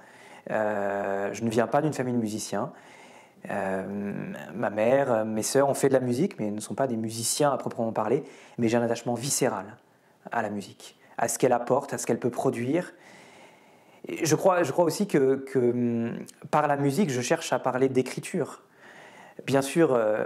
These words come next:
euh, le verbe, il est musical. Enfin, la musique, elle est, l'écriture, elle est musicale, elle est, elle est, elle est sonore.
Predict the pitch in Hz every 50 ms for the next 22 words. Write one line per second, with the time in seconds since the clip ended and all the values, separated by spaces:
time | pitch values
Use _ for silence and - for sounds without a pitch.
0 | - - 123 113 110 110 107 107 104 107 - - - _ _ - _ - - -
1 | - - 120 120 120 117 117 151 151 151 151 120 117 110 - - 107 113 113 110
2 | 113 110 113 117 113 123 123 - 220 233 190 139 120 - - 113 110 110 117 117
3 | 131 156 - - 110 104 101 101 101 101 - - - - - - - - - -
4 | - 123 117 - 135 117 - - 151 135 123 117 120 120 120 117 120 123 - 220
5 | 226 160 123 113 113 110 110 113 - 117 107 107 107 107 107 107 107 - - 104
6 | 107 104 - - 135 131 165 208 - - - - -